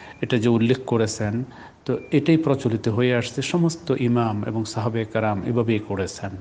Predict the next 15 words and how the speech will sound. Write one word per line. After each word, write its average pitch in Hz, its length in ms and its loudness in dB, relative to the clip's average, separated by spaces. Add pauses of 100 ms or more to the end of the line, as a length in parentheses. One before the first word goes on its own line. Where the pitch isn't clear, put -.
(1200)
তো 107 240 0
পরিবারের 139 400 6
পক্ষ 139 360 -4
থেকে 147 240 0
বলতে 160 560 2 (520)
সেখানে 131 500 2
পরিবারের 123 460 4
সকলকে 123 500 -2
সওয়াবের 127 500 2
মধ্যে 123 280 0
শামিল 110 340 2
করেছেন, 104 840 -2 (800)
এই 135 200 6
নয় 127 440 6 (300)
যে 131 360 4